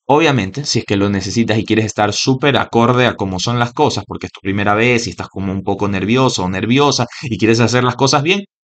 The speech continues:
apégate al código de vestimenta. Pero también te digo,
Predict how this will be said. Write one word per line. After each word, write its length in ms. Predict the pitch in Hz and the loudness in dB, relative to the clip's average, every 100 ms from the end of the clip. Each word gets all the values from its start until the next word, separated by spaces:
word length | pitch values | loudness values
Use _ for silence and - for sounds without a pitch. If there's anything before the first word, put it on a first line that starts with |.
| _ | _
apégate 420 | 95 107 110 107 101 | -6 0 0 0 -2
al 80 | |
código 360 | 90 95 95 92 | 0 2 2 2
de 100 | 92 | 0
vestimenta. 580 | 90 - 85 85 87 - _ _ - | -2 -4 -6 -4 -6 -10 _ _ 0
Pero 120 | 120 | 2
también 280 | 123 131 147 | 2 0 2
te 100 | 151 | 4
digo, 300 | 151 147 | 4 4